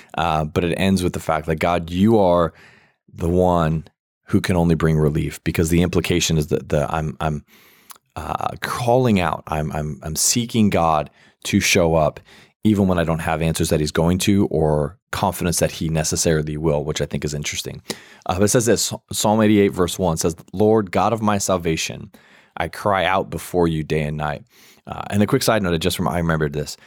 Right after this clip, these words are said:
Uh, we just talked about this in a, a discipleship class Evan and I lead, just about the idea, uh, of prayer and kind of a format of prayer. Uh, but just remembering who God is, that where he's seated, I, when, when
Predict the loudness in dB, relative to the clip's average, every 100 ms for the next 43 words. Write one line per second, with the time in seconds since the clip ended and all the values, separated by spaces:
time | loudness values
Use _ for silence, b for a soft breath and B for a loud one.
0 | B B -4 -2 -2 -2 0 2 0 0
1 | -2 0 0 0 0 -2 -2 -2 -2 -4
2 | -6 -2 -2 -2 -6 -2 -2 -2 -4 -2
3 | -2 -2 -2 -4 -6 B B B 0 2
4 | 2 2 2 2 2 4 4 2 0 0
5 | -2 -8 -12 -4 0 2 2 0 -6 -6
6 | -6 -4 -2 -4 -4 0 2 2 -2 -6
7 | -8 -2 0 0 B B B B -14 -6
8 | -2 0 0 0 2 2 0 0 2 2
9 | 2 0 0 -6 -2 0 0 0 -4 -4
10 | -4 -4 -6 -8 -10 B B B -4 -2
11 | 2 2 2 0